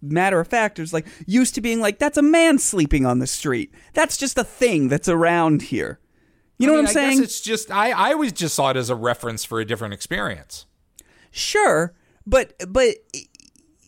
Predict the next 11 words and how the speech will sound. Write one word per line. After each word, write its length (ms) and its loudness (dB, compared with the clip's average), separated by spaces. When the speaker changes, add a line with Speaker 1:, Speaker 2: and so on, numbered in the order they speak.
Speaker 1:
the, 400 -6
the, 480 -6
the, 240 -8
I 160 0
think 200 -4
city 240 -4
kids 200 0
also 220 0
grow 400 2
up 180 2
faster. 640 -2